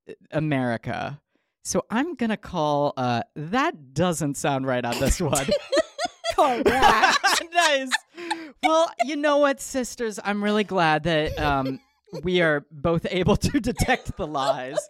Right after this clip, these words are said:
Speaker 1: I do think, yeah,
Speaker 2: I also just wanna say that ours has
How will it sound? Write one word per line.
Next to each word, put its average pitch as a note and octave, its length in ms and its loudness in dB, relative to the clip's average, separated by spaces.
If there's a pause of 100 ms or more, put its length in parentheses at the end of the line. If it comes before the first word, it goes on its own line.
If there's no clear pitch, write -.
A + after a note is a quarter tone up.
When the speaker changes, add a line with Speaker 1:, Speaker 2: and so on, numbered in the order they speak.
(680)
Speaker 1:
I G#3+ 120 -2
do B3 200 -4
think, G#3+ 460 -4 (380)
yeah, D3 360 0 (580)
Speaker 2:
I A#3 80 2
also F4 220 2
just - 140 -4
wanna C#4 160 -2
say A3+ 140 -6
that G#3 160 -4
ours G#3+ 240 -6
has F#3 240 -10